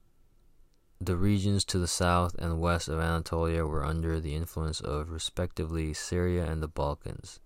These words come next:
This is another place I wanna look up, Balkans. Much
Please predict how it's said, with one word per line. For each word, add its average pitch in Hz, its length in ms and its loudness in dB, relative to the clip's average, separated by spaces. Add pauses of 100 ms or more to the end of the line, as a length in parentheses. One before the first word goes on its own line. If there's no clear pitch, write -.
(1800)
This 92 140 -10
is 87 40 -6
another 69 320 -6
place 50 320 -12
I - 80 -14
wanna 50 200 -14
look - 240 -20
up, - 160 -18
Balkans. - 640 -14
Much 113 340 0